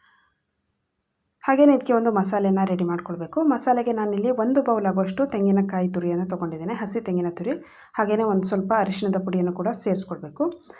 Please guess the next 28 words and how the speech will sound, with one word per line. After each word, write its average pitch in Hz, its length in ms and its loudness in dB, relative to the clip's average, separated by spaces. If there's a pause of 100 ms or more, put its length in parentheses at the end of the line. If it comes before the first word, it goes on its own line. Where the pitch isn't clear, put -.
(200)
ಒಂದು 233 200 4
ನಾಲ್ಕರಿಂದ 220 460 2
ಐದು 202 220 4
ಬೆಳ್ಳುಳ್ಳಿ 185 400 4
ಎಸಳು, 185 640 -4 (200)
ಒಂದು 180 200 2
ಚಮಚ 196 300 -2
ಜೀರಿಗೆ, 202 760 -2
ಅರ್ಧ 208 260 0
ಚಮಚ 190 360 -2 (160)
ಸಾಸಿವೆ, 180 540 -4 (580)
ನಾಲ್ಕರಿಂದ 269 580 2
ಐದು 196 540 -2 (240)
ಬ್ಯಾಡಗಿ 190 320 2
ಮೆಣಸು, 196 680 -2 (460)
ಹಾಗೇನೆ 202 280 0
ಒಂದು 185 500 2 (160)
ನೆಲ್ಲಿಕಾಯಿ 233 400 2
ಗಾತ್ರದಷ್ಟು 202 600 0
ಹುಣಸೆ 196 400 0
ಹಣ್ಣು, 180 480 -4 (200)
ಎರಡು 262 220 2
ಚಮಚ 240 340 -2
ಕೊತ್ತಂಬರಿ 214 460 -2
ಬೀಜ, 185 280 -6
ಹಾಗೇನೆ 233 440 -4
ಒಂದು 208 140 -4
ಸಣ್ಣ 202 240 -2